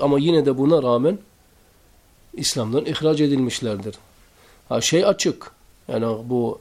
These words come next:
Gulatul Kaderiye açık. Çünkü onlar Allah Azze ve Celle'nin ilim sıfatını inkar ediyorlar. Neyle hüccet kaim oldu şimdi onların üzerine?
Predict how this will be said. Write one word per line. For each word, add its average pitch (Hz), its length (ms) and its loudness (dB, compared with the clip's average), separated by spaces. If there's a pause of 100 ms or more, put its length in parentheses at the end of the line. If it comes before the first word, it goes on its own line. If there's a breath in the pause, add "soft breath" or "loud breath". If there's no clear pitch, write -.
(200 soft breath)
Gulatul 131 360 2
Kaderiye 131 520 0
açık. 143 280 -2 (300)
Çünkü 123 260 -6
onlar 131 200 -2
Allah 131 360 -2
Azze 127 40 -4
ve 123 40 -4
Celle'nin 123 200 -8
ilim 131 160 -4
sıfatını 123 440 -8
inkar 120 280 -6
ediyorlar. 120 480 0
Neyle 196 240 4
hüccet 147 280 -2
kaim 127 300 0
oldu 120 200 -2
şimdi 123 220 -6
onların 120 260 -2
üzerine? 113 400 -4